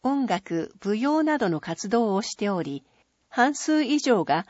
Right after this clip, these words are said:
安城市に住民登録がある人で構成する団体、または安城市に住民登録のある個人で、次の条件をすべて満たす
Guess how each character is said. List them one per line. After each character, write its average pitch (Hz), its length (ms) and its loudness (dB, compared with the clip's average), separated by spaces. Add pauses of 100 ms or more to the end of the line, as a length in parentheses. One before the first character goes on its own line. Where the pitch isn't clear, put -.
(200)
安 262 260 2
城 285 220 2
市 220 140 -2
に 175 140 2
住 220 240 2
民 277 240 4
登 269 200 2
録 202 280 2
が 151 200 0
あ 240 60 6
る 262 120 2
人 226 240 -2
で 190 120 0
構 196 240 -2
成 202 240 -2
す 190 180 -4
る 170 160 -2
団 180 260 -2
体、 160 340 -4 (480)
ま 214 160 -2
た 254 180 2
は 165 220 0 (220)
安 262 260 0
城 311 220 0
市 214 160 -2
に 165 160 0
住 233 260 0
民 302 260 0
登 294 220 0
録 202 200 0
の 165 200 0
あ 190 60 0
る 170 180 -2
個 247 180 2
人 156 280 -6
で、 131 200 -8 (320)
次 285 300 0
の 294 120 2
条 233 200 2
件 247 320 -2
を 151 200 -4
す - 220 -4
べ 285 120 2
て 185 140 -2
満 170 160 -2
た 190 120 0
す - 300 -10